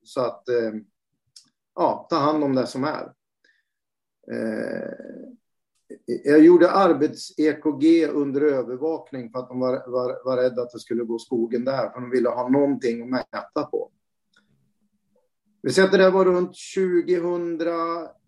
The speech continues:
Vad har vi idag? Tjugohundratjugotvå. Jag lever och mår hur bra som helst. Så att jag tog mig ur det där.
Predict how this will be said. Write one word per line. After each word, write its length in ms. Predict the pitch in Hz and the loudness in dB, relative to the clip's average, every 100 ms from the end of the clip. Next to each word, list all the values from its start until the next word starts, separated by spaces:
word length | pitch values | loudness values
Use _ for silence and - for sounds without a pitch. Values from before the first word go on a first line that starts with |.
| _ _ _ _ _ _ _ _ _ _ _ _ _ _ _ _ _ _ _ _ | _ _ _ _ _ _ _ _ _ _ _ _ _ _ _ _ _ _ _ _
Vad 140 | 156 | -6
har 140 | 156 160 | -2 0
vi 80 | 165 | 0
idag? 520 | 151 151 165 160 - - | 0 -2 -4 -8 -18 -20
Tjugohundratjugotvå. 1000 | - 165 156 151 165 - 156 156 160 156 - _ _ _ _ | -2 0 2 0 -2 0 -2 0 0 -4 -16 _ _ _ _
Jag 160 | 139 147 | -4 0
lever 420 | 151 151 147 151 | 0 0 0 -2
och 60 | |
mår 220 | 143 143 143 | -2 -4 -4
hur 240 | 139 160 | -2 -2
bra 260 | 143 135 131 | -2 -4 -4
som 200 | 143 127 | -8 -6
helst. 500 | 135 113 104 - - | -4 -4 -6 -16 -4
Så 120 | - | -4
att 120 | 135 - - | -2 -10 -12
jag 380 | - 165 170 | 0 4 4
tog 240 | 160 185 175 | 6 4 4
mig 120 | 160 | 4
ur 320 | 156 170 214 | 6 6 4
det 100 | 151 | -2
där. 200 | 110 85 | -2 -6